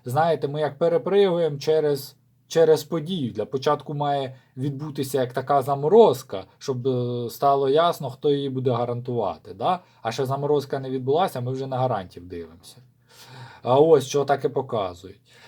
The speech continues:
А, поки на перевернутій, ну, не сильно вони будуть горіти бажанням ті гаранти, якби, дотримувати. Але правда, ось, Альгіс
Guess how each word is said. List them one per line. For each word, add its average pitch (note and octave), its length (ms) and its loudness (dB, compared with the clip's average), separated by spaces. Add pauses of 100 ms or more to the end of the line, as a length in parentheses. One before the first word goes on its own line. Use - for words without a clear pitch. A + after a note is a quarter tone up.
(180)
А, C#3 360 4
поки E3 200 -2
на E4 180 4
перевернутій, F3+ 640 0
ну, F#3+ 120 -6
не D4+ 100 -12
сильно F4 280 -4
вони C#4 220 -8
будуть G3+ 360 -6
горіти F#3 360 -4
бажанням E3+ 520 -2
ті E3+ 120 -6
гаранти, D#3+ 560 0 (560)
якби, A#2 560 -4
дотримувати. A2+ 640 -8
Але G3 160 0
правда, D3 460 2
ось, A#2 240 -4
Альгіс D#3+ 460 0